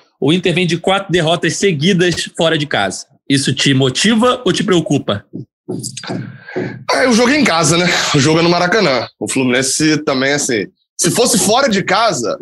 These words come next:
Speaker 2: eu ia falar: olha, torcedor, você assiste até a gente tomar um a zero. Depois de um a zero, você vai fazer outra coisa, adianta seu serviço, tira um cochilo. Mas o jogo é no Maracanã, né? Então, assim, dá pra ter alguma esperança. Vai ser um confronto de, de zicas, né?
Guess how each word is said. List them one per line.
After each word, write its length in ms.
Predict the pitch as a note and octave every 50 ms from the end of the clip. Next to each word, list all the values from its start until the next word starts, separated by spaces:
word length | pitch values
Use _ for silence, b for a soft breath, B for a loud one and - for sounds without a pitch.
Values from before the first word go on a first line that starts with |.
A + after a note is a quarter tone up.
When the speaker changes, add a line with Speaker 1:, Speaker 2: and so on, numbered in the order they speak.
| - -
Speaker 2:
eu 80 | C#3+ E3
ia 60 | F3
falar: 240 | F3+ G3 E3+ D#3 E3
olha, 260 | F3+ D#3+ C3+ B2+ A#2+
torcedor, 440 | A#2+ A#2 A2 - A2+ F#2+ F2 F#2 G2
você 200 | A2+ - - E3
assiste 380 | D#3+ - - - G#3 E3+ G3+
até 220 | F3+ - - F#3+ G3+
a 40 |
gente 220 | F#3+ G3 F#3+ - -
tomar 200 | G3+ F#3 F#3+ F#3
um 80 | F#3 G3+
a 80 | G3
zero. 240 | D#3+ B2 G2+ D#2 - - _ -
Depois 240 | F#3+ G3 G#3+ A#3+
de 60 | G#3 A#3+
um 40 |
a 80 | A#3+ A3
zero, 180 | F#3+ A3 A3+ A#3
você 80 | A#3+
vai 100 | A#3 A3+
fazer 140 | A3 G#3 G#3+
outra 180 | G#3+ G#3 G3 F3+
coisa, 220 | - F#3 F#3+ F3
adianta 280 | D3+ C#3 D3 D#3 D#3+ D3
seu 120 | - C#3+
serviço, 680 | - A#2+ A2 G2 G2+ C3+ E3+ F3 F3 D#3+ - - - A#2 B B B B _
tira 160 | - C#3+ C#3+
um 60 | D3+
cochilo. 460 | - C#3 B2+ - - C#3+ E3 E3+ E3+ E3+ B B B B _
Mas 200 | - A3 A3 A3
o 40 | A3+
jogo 220 | F3 A3 A3 G#3
é 60 | A#3+
no 80 | A#3 A#3
Maracanã, 640 | A3+ A3 A3 A3+ A#3 A#3 C#4+ D4 A3+ F3+ E3+ D#3+ D3+
né? 200 | C#3 C3+ C3+ C#3
Então, 460 | C#3 B2+ - D#3+ D#3+ F#3 G3+ G#3+ A3
assim, 460 | G#3+ - - F#3 E3 C#3+ A#2 F2+ E2+ - _ _ _ _ _ _ _
dá 260 | C3 B2+ E3+ E3+ F3+
pra 160 | - - G#3+ G#3
ter 160 | G#3+ - G#3+
alguma 400 | A3 G#3 E3 C#3 C3 G3 A#3+ B3+
esperança. 380 | C4 A3+ - B3 A3 F#3+ E3
Vai 80 | F3 F3
ser 120 | F3 G#3
um 120 | G#3+ A#3 G#3
confronto 920 | - B3 A#3+ G#3+ F3 - - - G3 G#3+ A#3+ C4+ C4 - C4 C4+ C4+ - _ _ _ _ _ _
de, 1300 | D3 C#3 B2+ D#3 G#3 A3 G#3+ G#3+ G#3 G#3 G3+ G3 G3 F#3+ F#3 F3 F3 E3 D#3 C#3 C3 B2 A#2+ A2+ G#2+ A2 A2 A2
de 160 | A2+ D3+ F3+
zicas, 540 | D3 G2+ D3+ F3 E3 E3+ - - G2 F#2+ B2
né? 220 | C3+ D#3 E3+ E3